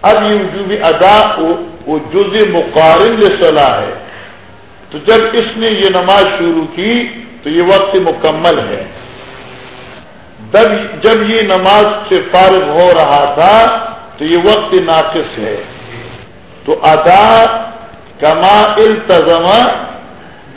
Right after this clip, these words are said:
نہیں ہوئی، اس لیے کہ ادا فی وقت کامل، ٹھیک ہے نا، ابتدا فی وقت کامل اور انتہا فی وقت ناقص،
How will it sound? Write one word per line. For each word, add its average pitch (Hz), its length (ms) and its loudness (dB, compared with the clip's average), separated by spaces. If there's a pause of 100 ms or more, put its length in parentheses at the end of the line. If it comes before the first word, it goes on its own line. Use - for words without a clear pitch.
(440)
نہیں 156 420 -4
ہوئی، 156 440 -4 (580)
اس 214 140 -2 (100)
لیے 214 240 0
کہ 214 160 2
ادا 185 680 2 (420)
فی 180 120 -2
وقت 220 380 0 (160)
کامل، 165 640 2 (1000)
ٹھیک 151 200 -4
ہے 240 80 2
نا، 190 140 0 (500)
ابتدا 175 640 0
فی 202 100 -2
وقت 226 280 2 (240)
کامل 170 440 -2 (320)
اور 185 220 2
انتہا 196 840 2 (520)
فی 165 100 0
وقت 185 360 2
ناقص، 151 460 0